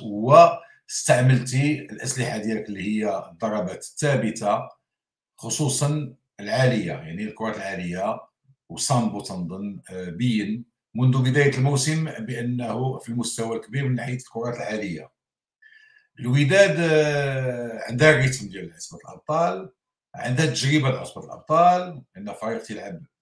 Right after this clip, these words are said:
آه، نصف النهائي السابعة في ثمان سنوات، ماشي فريق سهل. آه، وتنظن أربعة ديال الفرق اللي بقاو في عصبة الأبطال هما أحسن فرق ديال هاد العشريات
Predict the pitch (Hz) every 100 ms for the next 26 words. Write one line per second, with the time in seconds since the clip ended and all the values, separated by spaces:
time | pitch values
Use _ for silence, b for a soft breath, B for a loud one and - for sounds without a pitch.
0 | _ _ _ _ _ 90 95 110 107 101
1 | 104 104 - 120 95 107 92 95 98 90
2 | 98 95 95 87 95 90 92 92 - -
3 | _ _ _ - 110 117 - - 95 -
4 | - 165 160 147 - _ _ _ _ _
5 | _ _ _ _ - 95 107 110 110 110
6 | 117 127 123 131 123 123 110 104 - 139
7 | 135 139 123 127 127 123 117 117 120 113
8 | - 139 120 123 - - - 117 120 120
9 | - 110 101 95 90 90 - 98 95 -